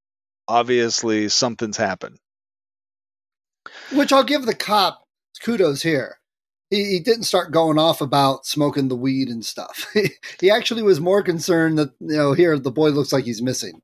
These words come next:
Speaker 1: So, yes, uh, 'cause in your typical horror movie, the cop's just gonna blow this off, right?
Speaker 2: Right.
Speaker 1: But this dad, this cop actually has a reason to think that something fishy is up.
Speaker 2: Yeah.
Speaker 1: Which we'll get to in a bit.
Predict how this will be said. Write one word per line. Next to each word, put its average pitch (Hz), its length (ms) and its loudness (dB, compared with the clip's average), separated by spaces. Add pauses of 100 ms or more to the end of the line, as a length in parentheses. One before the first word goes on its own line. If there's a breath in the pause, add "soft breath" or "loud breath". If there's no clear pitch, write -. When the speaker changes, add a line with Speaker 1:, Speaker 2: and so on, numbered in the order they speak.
(600 loud breath)
Speaker 1:
So, 139 680 0 (300)
yes, - 680 -2 (440)
uh, 123 180 0
'cause 135 240 -4
in 156 80 -2
your 156 80 -8
typical - 340 -2
horror 214 220 2
movie, 147 260 2
the 127 80 -2
cop's 175 320 0
just 147 180 -4
gonna 135 140 -2
blow 120 220 0
this 101 200 -4
off, 101 300 0
right? 131 300 -2 (200)
Speaker 2:
Right. 143 300 0 (640)
Speaker 1:
But 156 340 2 (440)
this 311 220 -4
dad, 185 320 2 (100)
this 208 280 0
cop 165 340 0
actually 147 360 -4
has 135 220 -4
a 127 60 -4
reason 113 720 -4 (1300)
to 143 240 0
think 147 360 -2
that 123 180 0
something 110 420 -2
fishy 101 340 -4
is 82 140 -10
up. 69 160 -12 (360)
Speaker 2:
Yeah. 131 180 -2 (120)
Speaker 1:
Which 127 300 0
we'll 123 120 -4
get 120 180 -2
to 107 180 -4
in 110 80 -4
a 117 40 -6
bit. 143 180 -4